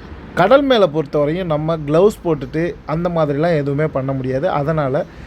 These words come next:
கையை வந்து நல்லா அலசிட்டு நம்ம இந்த மாதிரி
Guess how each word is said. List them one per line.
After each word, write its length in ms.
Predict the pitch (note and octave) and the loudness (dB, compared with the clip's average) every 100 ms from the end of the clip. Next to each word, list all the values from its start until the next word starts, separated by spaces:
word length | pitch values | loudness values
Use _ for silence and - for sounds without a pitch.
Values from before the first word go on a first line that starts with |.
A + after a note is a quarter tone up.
| - - | -14 0
கையை 340 | D3+ G3+ A3+ | 2 4 4
வந்து 240 | D#3 D#3+ | 2 0
நல்லா 580 | E3+ C3+ C3 C#3 E3 D#3 | -2 -2 -2 0 2 2
அலசிட்டு 540 | C3+ D3 C#3 B2 D3 G3 - - - - | 0 -2 -6 -8 -6 -8 -12 -20 -20 -12
நம்ம 320 | D#3 D3+ D#3+ F#3+ | -4 -2 0 0
இந்த 340 | D3+ D#3+ F3+ | 0 0 0
மாதிரி 460 | D3 C3 B2 D3+ | 0 -2 -2 -6